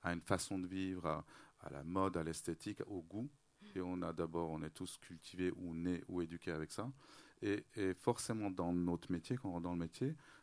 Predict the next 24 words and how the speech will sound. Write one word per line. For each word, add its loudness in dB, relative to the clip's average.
par 6
l'appréciation 2
du -2
savoir-faire. -2
Donc, -4
je -8
pense 4
que 4
le, 6
le, 4
le 2
style 0
français 0
aujourd'hui 4
est 4
devenu, 4
euh, 2
à -2
part 0
le 4
goût 0
ou 2
l'interprétation 2
finale, -2